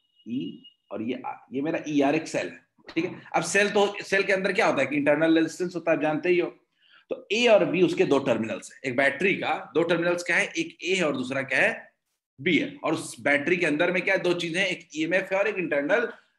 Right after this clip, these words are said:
resistance है। तो मान लीजिए, तो मान लीजिए अगर हम देखते हैं कि ए से बी के क्रॉस देखते हैं और मान लीजिए current flow कर रहा है और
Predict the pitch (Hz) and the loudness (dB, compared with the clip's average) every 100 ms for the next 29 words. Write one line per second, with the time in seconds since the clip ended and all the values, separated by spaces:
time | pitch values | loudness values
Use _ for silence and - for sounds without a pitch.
0 | - 120 117 113 95 95 - _ _ _ | -10 -10 -10 -12 -16 -16 -20 _ _ _
1 | _ - 135 160 196 131 90 - - _ | _ -2 2 4 4 0 -6 -14 -20 _
2 | _ 123 156 202 180 135 180 143 156 165 | _ 0 2 2 2 2 0 0 0 2
3 | 160 131 127 - 127 151 156 _ 156 147 | 2 0 -2 -6 -6 -6 -8 _ -10 -10
4 | - _ _ _ - 175 202 202 180 143 | -14 _ _ _ -2 2 2 2 2 4
5 | 143 135 104 101 95 87 - - 117 156 | 2 0 -6 -8 -10 -18 -18 -16 -4 0
6 | 190 190 190 170 156 165 - 143 143 120 | 0 0 0 2 0 0 -2 -2 0 -4
7 | - 151 - _ _ _ - | -4 -6 -8 _ _ _ -14